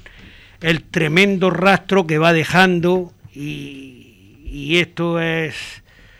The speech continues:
una penalidad para nuestros hermanos canarios. Cumbre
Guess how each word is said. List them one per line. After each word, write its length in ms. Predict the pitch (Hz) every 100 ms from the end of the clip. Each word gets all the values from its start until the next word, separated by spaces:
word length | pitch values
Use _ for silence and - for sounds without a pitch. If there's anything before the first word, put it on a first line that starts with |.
| _ _ _
una 1000 | 170 175 180 180 175 170 165 165 160 156 135
penalidad 880 | 165 156 160 147 151 175 180 175
para 260 | 151 170 160
nuestros 500 | 160 151 - 147 -
hermanos 680 | 139 127 160 175 156 156 139 - _ - _ _ _ _ _ _ -
canarios. 720 | 139 143 160 123 107 - - - - - - - - _ - - _ _ _ _ _ _ _ - _ - - _
Cumbre 720 | - 220 294 262 254 247 220